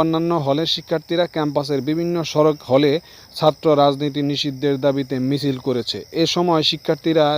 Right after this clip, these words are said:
লেজুর বৃত্তির ঠিকানা একাত্তর হল হবে না, টু জিরো টু ফোর লেজুর বৃত্তি no more,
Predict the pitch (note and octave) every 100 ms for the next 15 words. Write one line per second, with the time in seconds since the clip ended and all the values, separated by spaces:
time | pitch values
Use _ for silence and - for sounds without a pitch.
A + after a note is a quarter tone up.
0 | C3+ D3+ D#3+ D#3+ D#3+ D#3+ C#3 D3+ D#3 D3
1 | C#3+ D3+ - - D3+ C3+ - C#3+ D3+ C#3+
2 | C#3+ C3+ C#3+ - D3+ C#3 A#2 C3 C3 B2
3 | C3 C3 B2 B2+ - - - - F#3 F#3
4 | F3 E3 E3 E3 D#3+ F#3 F#3 E3 - D#3+
5 | D3+ D3+ - - C3+ D#3 D3+ D3+ D3 D3+
6 | _ D#3 C#3+ D3 - - - - _ -
7 | D3 E3 E3 D#3 D3 D#3+